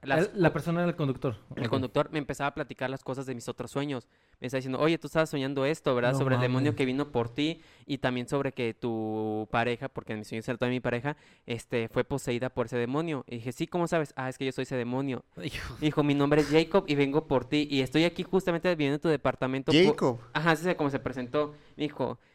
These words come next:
Speaker 1: "Estoy presente en tu departamento viviendo porque tu roomie abrió un portal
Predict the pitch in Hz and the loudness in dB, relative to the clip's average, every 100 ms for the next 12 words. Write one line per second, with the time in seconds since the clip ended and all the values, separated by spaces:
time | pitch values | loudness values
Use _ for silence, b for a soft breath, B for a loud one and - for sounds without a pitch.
0 | _ _ _ - 147 156 151 190 185 180 | _ _ _ -6 0 2 4 4 2 0
1 | 175 160 135 139 127 127 127 160 156 135 | 0 2 2 0 0 0 0 0 2 2
2 | 135 135 165 - 139 131 131 135 123 139 | 0 0 -2 -2 -2 -2 -2 -4 0 2
3 | 147 143 143 143 160 151 156 151 226 | 2 2 0 0 0 0 0 0 -2